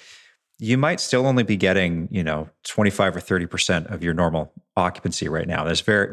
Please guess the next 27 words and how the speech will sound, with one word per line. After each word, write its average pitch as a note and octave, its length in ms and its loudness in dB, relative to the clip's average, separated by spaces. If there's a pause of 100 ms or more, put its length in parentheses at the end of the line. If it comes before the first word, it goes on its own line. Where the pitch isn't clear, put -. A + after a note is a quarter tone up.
very, G#2 400 2
very E2+ 360 0
common, D#2 420 -6 (380)
uh, E2 280 0
especially G#2+ 800 0
as F2 160 -4
leisure F#2+ 360 2
starts - 320 0
to E2+ 60 -10
dry E2 240 0
up - 440 -2 (720)
with F#2 300 -4
kids G2 200 -4
going F2 160 -4
back D2+ 200 -4
to - 40 -6
school D#2+ 400 -2
and D2+ 160 -10
kind - 140 -8
of D2+ 80 -14
getting D#2+ 200 -4
into D#2 140 -4
the D2 100 -4
holiday D#2+ 300 -2
season D#2+ 460 -8
here. - 140 -12
So, F2+ 340 0